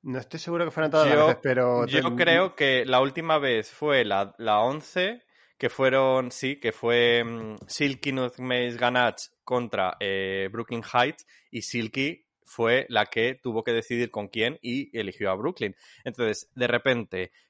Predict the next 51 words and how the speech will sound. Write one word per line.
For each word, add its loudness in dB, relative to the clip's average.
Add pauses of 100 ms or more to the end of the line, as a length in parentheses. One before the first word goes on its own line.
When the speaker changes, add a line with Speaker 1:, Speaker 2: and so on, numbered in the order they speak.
(140)
Speaker 2:
que 2
ahora 6
haya 0
que -4
volver 4
a 4
sacar 0
una 0
segunda 0
tirada 2
para -2
que -6
aparezca -2
Rosé -2
y -2
no 0
sea 2
Candy 2
la 0
que -4
tenga 0
ese -4
privilegio -4
de 2 (320)
decidir -2
contra -2
quién -2
hacer 0
el 0
lip -2
sync, -8 (520)
a 2
mí 0
me 4
olió 6
un -2
poquito -2
a 0
chamusquina. -6 (1080)
Speaker 1:
¿Pero 4
y 2
no 6
crees 4
que 2
Speaker 2:
No. 4
Speaker 1:
Candy 6
hubiera 6
elegido 4
igualmente 4
a 6
Rosé? -4